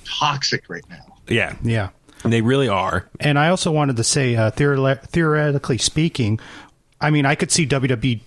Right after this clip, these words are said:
Speaker 3: wanting to do this just so they can get some of the tape library, but I figure they have to, since some of their guys worked for New Japan Pro Wrestling, but I figure they have to negotiate with T V Asahi, you know, who owns all the, the tapes. And, and I th-,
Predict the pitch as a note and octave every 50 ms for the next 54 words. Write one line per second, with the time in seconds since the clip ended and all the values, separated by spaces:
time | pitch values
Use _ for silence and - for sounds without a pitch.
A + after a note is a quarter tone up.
0 | _ _ - - - - - - - - - C#3+ D3+ D3+ C#3+ B2+ A#2+ A#2+ G#2 C3+
1 | E3 G#3 G#3 F3 A2+ - - - A#3 A#3+ - - - - - - - - - -
2 | D3 C3+ D#3 - E3 D3+ B2+ C#3 C3+ B2+ - - - - - D#3 C#3 B2+ A2 G#2+
3 | - - - D3 D#3+ D#3+ - E3 D#3 D#3 D#3+ D#3+ E3+ E3+ E3+ F3 F#3 F3+ - -
4 | - - - - - - - D3+ C#3 A#2+ - - - - - - - C#3+ - E3+
5 | D#3+ D#3+ C#3+ D3+ C3 B2 C#3+ C#3+ - - - C#3+ D3 C#3 - - - E3+ - -
6 | E3+ D#3+ C#3+ D3+ C#3 - C3+ C3+ C#3 - - B2 D3+ F#3+ G3 - - - G#2 G2+
7 | G2+ F#2+ - - - A#2+ A2 G2 - A#2 G#2 G2+ G2+ F#2+ - - A2+ G2+ - -
8 | - - - - - D#3 C#3+ C3 B2+ - - - - - - C#3+ D3 - F#3+ D#3+
9 | E3+ D#3 D#3+ C3+ D3 D#3 - D#3 C3 B2+ B2 C3 C3+ C3+ - - - C#3 A#2+ A2+
10 | A#2+ A2+ - - - _ _ _ - - - D3 B2+ C3+ A#2+ G#2 - - D3+ C3
11 | B2+ A#2+ F#2+ C3 B2+ B2 A#2+ A#2 A#2+ A#2 A2 G#2+ B2+ B2+ B2+ B2+ C3 B2+ C3 C#3
12 | C#3 B2 - B2+ A#2+ A#2+ A#2 A2+ - - - - - - - - - - - B2+
13 | - D#3+ F#3 G#3+ F3 - - - - A#2+ G#2+ G#2+ - - - - - - - -
14 | - - - C3+ C3+ D3 D#3+ - -